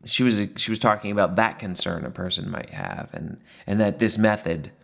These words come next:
of hanging yourself on a closet door in a room was a good method for that reason or something. I think it, now that I'm telling you about it,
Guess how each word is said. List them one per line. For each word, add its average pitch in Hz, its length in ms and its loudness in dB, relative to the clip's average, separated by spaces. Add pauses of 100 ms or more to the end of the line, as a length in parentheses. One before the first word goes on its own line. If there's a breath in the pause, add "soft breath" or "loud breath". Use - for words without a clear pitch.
(360 soft breath)
of 101 60 -10
hanging 101 280 2
yourself 92 420 2
on 92 140 0
a 85 80 -2
closet 95 640 -2
door 85 240 -4
in 82 100 -6
a 85 60 -4
room 90 280 2
was 92 140 2
a 95 60 2
good 87 240 0
method 90 400 -2
for - 120 -10
that - 220 -8
reason - 320 -10
or - 80 -14
something. - 520 -14 (500 loud breath)
I 175 100 -2
think 277 420 0
it, 247 200 0
now 202 180 4
that 226 140 4
I'm 180 160 4
telling 175 360 4
you 147 140 8
about 92 340 4
it, - 240 0